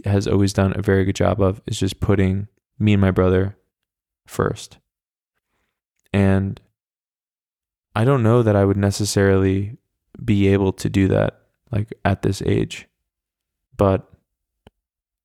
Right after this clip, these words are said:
I, I have to say, I, like, really, I really, really respect it. We need more parents out there that are, um,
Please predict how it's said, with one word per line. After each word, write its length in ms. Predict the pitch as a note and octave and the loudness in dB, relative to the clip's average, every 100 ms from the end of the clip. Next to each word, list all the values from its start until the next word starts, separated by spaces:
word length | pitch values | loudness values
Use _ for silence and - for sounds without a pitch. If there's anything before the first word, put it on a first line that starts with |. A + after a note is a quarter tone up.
| _ _ _ _ _ _ _ _ _ _ _ _ _ _ _ _ _ _ _ _ _ _ _ _ _ _ _ _ _ - | _ _ _ _ _ _ _ _ _ _ _ _ _ _ _ _ _ _ _ _ _ _ _ _ _ _ _ _ _ -6
I, 160 | G#2 G2+ G#2+ | -2 -2 -2
I 60 | |
have 160 | G#2+ - | -4 -2
to 100 | G2+ | -4
say, 320 | - G2+ F#2+ - | 0 0 0 -2
I, 60 | |
like, 180 | F#2+ - | -4 -2
really, 380 | G#2 G2+ F#2+ F#2 - _ - | -4 0 0 -2 -10 _ -2
I 60 | |
really, 320 | G2 G2+ G2 | 2 4 2
really 240 | F#2+ F#2+ G#2 | 2 0 0
respect 420 | G#2 - G2+ - | -4 -2 -2 0
it. 140 | G#2+ | -4
We 80 | G#2 | -2
need 180 | G#2+ G#2 | -2 -2
more 160 | G#2 F#2+ | -2 -2
parents 380 | G2 F#2+ F#2 | -4 -4 -4
out 200 | G2 F#2 | -6 -4
there 160 | G2 F#2 | -2 -2
that 180 | F#2+ F#2 | 0 0
are, 340 | F2+ F2+ F2+ _ _ _ _ | 2 0 -2 _ _ _ _
um, 440 | A2 G2+ G#2+ A2+ | -6 -4 -4 -6